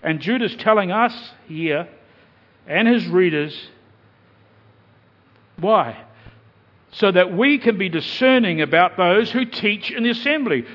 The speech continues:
against those who stand in this pulpit, and about those whom we listen to or turn on with a flick of a channel or read, even though you get the book from Koorong.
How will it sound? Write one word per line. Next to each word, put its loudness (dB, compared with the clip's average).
against 2
those 4
who -2
stand 0
in 0
this -4
pulpit, -4
and 4
about 6
those 8
whom 2
we 2
listen 0
to 2
or 2
turn 0
on 4
with -4
a 0
flick 0
of 2
a 2
channel 0
or 0
read, 4
even -2
though 0
you 0
get -4
the -6
book -8
from -10
Koorong. -10